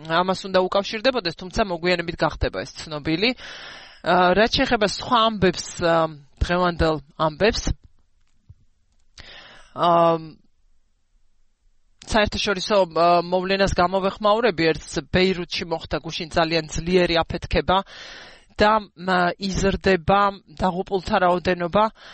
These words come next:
ასევე <coughs> ბოდიშს გიხდით. რამდენიმე ათეული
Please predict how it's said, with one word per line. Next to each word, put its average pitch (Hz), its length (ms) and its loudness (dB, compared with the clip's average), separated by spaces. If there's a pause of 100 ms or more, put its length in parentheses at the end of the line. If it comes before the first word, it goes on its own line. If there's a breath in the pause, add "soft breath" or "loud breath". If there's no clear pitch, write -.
ასევე 185 400 0 (1040 loud breath)
<coughs> 208 800 -4
ბოდიშს 156 360 -4
გიხდით. - 420 -4 (1000)
რამდენიმე 165 520 0
ათეული 170 440 2